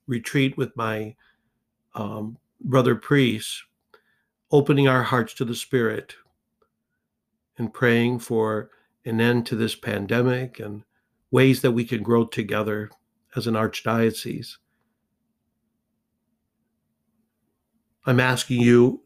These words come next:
to join with me in this very special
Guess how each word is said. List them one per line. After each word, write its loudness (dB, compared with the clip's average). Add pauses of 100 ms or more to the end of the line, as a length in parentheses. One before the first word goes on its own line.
to -2
join 6
with 4
me 0 (1600)
in 2
this 0
very 2
special -2